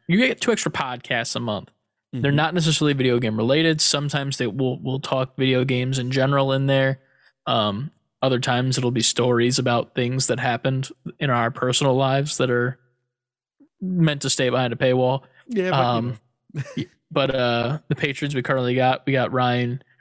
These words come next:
Speaker 1: we got Uniguff, we got Javarap, we got Pib Extra, we got, quite frankly, and C L D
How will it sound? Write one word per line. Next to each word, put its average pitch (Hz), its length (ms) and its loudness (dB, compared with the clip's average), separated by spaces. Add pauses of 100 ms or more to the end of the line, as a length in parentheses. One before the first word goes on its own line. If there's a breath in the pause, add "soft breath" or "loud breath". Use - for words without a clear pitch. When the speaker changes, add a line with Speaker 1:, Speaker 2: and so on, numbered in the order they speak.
(200)
Speaker 1:
we 131 80 2
got 131 320 0
Uniguff, 127 580 0
we 135 100 0
got 123 220 0
Javarap, 120 640 0
we 135 100 0
got 127 240 0
Pib 127 240 -2
Extra, 123 500 0 (360 soft breath)
we 131 240 0
got, 123 380 -2 (180)
quite - 340 -2
frankly, 127 640 -2
and 127 220 -2
C 127 260 2
L 123 140 2
D 123 380 0